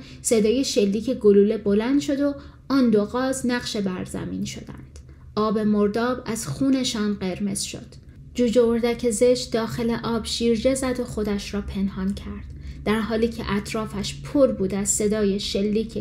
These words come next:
گلوله و دود و پارس سگ‌ها. سرانجام مرداب آرام شد و جوجه اردک توانست فرار کند و تا آنجا که می‌توانست از آنجا دور شد. نزدیکی‌های شب بود که به کلبه کوچکی رسید.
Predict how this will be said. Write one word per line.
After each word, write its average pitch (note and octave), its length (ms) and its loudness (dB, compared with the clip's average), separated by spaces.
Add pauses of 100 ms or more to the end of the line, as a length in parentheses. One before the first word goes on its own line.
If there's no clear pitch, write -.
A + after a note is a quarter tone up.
گلوله G#3+ 480 4
و G3+ 140 -2
دود C#4 360 2
و B3 260 4
پارس G#3+ 460 -6
سگ‌ها. - 520 -8 (840)
سرانجام C4+ 640 4
مرداب A3 520 2
آرام F#3+ 400 0
شد - 340 -10
و G#3+ 120 2
جوجه A3 260 4
اردک A3 420 -2
توانست A3 640 0
فرار F#3 400 -4
کند - 400 -8 (280)
و B3 40 0
تا C4 140 2
آنجا B3+ 460 2
که B3+ 200 -2
می‌توانست A#3 960 2
از F#3+ 160 -2
آنجا F#3 300 -6
دور F#3 260 -6
شد. - 300 -12 (500)
نزدیکی‌های A3+ 760 0
شب C#4 340 -2 (100)
بود D4 220 2 (240)
که B3+ 100 6
به A#3 100 8
کلبه A#3+ 520 4
کوچکی A3 640 -2
رسید. - 500 -6